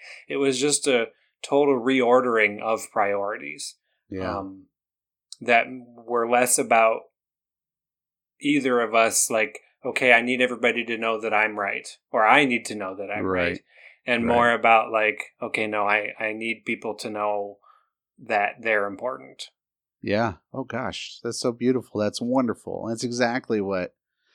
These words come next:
Speaker 2: and not just the people in the church, not just the people you're having the arguments with, but all those people that don't know that they're
Speaker 1: Right.
Speaker 2: valuable.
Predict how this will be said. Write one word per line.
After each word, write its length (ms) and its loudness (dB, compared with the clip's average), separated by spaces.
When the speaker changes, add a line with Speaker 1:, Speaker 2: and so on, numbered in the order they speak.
Speaker 2:
and 80 -2
not 180 4
just 220 -2
the 80 -6
people 320 -2
in 80 0
the 80 0
church, 500 0
not 160 -2
just 220 -4
the 80 -6
people 280 -4
you're 120 -2
having 240 0
the 60 -2
arguments 540 0
with, 280 -8
but 120 -6
all 160 0
those 240 -2
people 640 -2
that 320 -2
don't 280 -4
know 540 -2
that 180 -4
they're 100 0
Speaker 1:
Right. 80 0
Speaker 2:
valuable. 580 -4